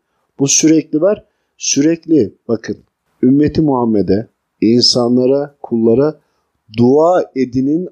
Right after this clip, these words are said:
altındaki noktayı söylüyorsun sen. Değil mi? Ümmeti Muhammed'e dua edelim diyoruz ya.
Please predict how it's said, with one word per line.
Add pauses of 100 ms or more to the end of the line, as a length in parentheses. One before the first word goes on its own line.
(120)
altındaki
noktayı
söylüyorsun
sen. (800)
Değil
mi?
Ümmeti
Muhammed'e
dua
edelim
diyoruz
ya.